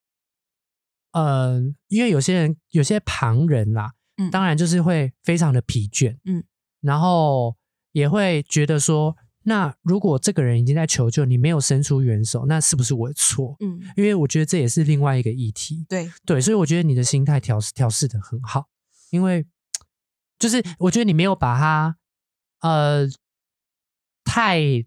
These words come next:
Speaker 1: 懒到自己的，可是你应该知道我要讲什么。
Speaker 2: 我知道，我知道。
Speaker 1: 对，
Speaker 2: 嗯，
Speaker 1: 但是我觉得语言好像没有办法很准确地表达我要说的那件事情。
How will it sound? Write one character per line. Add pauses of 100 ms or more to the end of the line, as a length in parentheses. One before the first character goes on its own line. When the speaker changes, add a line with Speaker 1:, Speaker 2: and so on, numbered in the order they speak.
(200)
Speaker 1:
懒
到
自
己
的， (280)
可
是 (340)
你
应
该
知
道
我
要
讲
什
么。
Speaker 2:
我
知
道，
我
知
道。
Speaker 1:
对，
Speaker 2:
嗯，
Speaker 1:
但
是 (320)
我
觉
得
语
言
好
像
没
有
办
法
很
准
确
地
表
达
我
要
说
的
那
件
事
情。